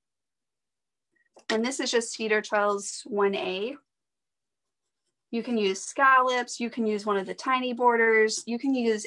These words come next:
any of the fun, uh, fun borders. Any of those I think would add such a fun trim to your, to your element. So hold on, I think I wanna go in just a little bit more 'cause I kinda wanna do this waterfall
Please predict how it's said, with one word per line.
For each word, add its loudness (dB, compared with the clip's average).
any 0
of -6
the -4
fun, 0
uh, 4
fun 0
borders. 0
Any 0
of 0
those -2
I -6
think -8
would -6
add 0
such -8
a -8
fun 0
trim -6
to -8
your, -6
to -10
your -4
element. -6
So -4
hold 0
on, 0
I -2
think -2
I 0
wanna 0
go 0
in -4
just -10
a -2
little -4
bit -2
more -2
'cause -16
I -8
kinda -10
wanna -4
do -12
this -14
waterfall -4